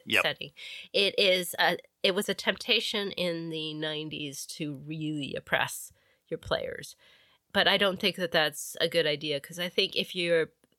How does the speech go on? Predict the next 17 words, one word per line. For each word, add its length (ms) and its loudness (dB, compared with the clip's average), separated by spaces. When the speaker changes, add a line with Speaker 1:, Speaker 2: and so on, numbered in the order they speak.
Speaker 2:
play 240 4
with 180 0
really 300 -4
deadly 340 0
combat 500 -4
early, 460 -6
if 180 -4
you 120 -6
play 320 0
with 280 -6
really 680 -6
bad 440 2
social 520 -2
moral 340 -4
dilemmas 640 -6
early, 520 0
then 520 2